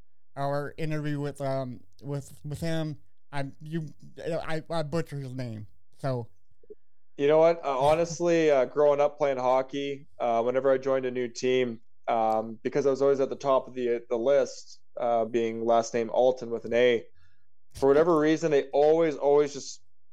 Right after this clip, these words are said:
Speaker 2: thought my name was Alton just 'cause I was the first one, even, even when there was a substitute teacher at school.
Speaker 1: Nice.
Speaker 2: And, uh, so I've always been used to people calling me Alton,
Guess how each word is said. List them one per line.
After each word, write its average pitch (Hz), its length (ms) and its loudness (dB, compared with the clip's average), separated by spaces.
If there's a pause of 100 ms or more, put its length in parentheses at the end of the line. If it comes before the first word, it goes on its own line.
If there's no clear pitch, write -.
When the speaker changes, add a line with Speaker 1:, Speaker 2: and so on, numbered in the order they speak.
(120)
Speaker 2:
thought 143 320 4
my 139 100 0
name 135 160 0
was 131 140 -2
Alton 135 520 0
just - 200 -10
'cause 127 100 -2
I 127 40 4
was 120 100 2
the 120 80 -6
first - 320 0
one, 131 400 2 (460)
even, 160 340 0
even 156 260 0
when 151 140 2
there 143 80 4
was 127 120 0
a 120 40 -6
substitute 127 480 -4
teacher 131 280 0
at 120 80 -2
school. 143 460 4 (260)
Speaker 1:
Nice. 135 380 -8 (120)
Speaker 2:
And, 120 380 2
uh, 117 340 8 (420)
so 135 160 4
I've 147 160 6
always 160 240 6
been 151 120 -2
used 147 200 -2
to 127 40 -12
people 135 300 -2
calling 135 240 4
me 127 120 4
Alton, 127 560 4